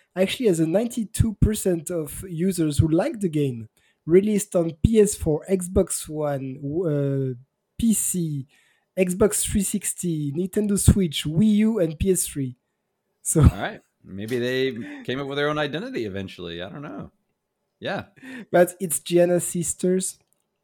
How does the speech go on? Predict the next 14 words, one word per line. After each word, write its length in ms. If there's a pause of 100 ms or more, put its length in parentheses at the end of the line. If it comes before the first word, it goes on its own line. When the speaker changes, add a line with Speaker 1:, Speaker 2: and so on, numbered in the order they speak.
(480)
Speaker 1:
That, 360 (400)
does 280
it 180
mean 220
it's, 480 (520)
uh, 220
it 160
doesn't 320
say 200
if 120
it's 140
the 80
same 240
as 160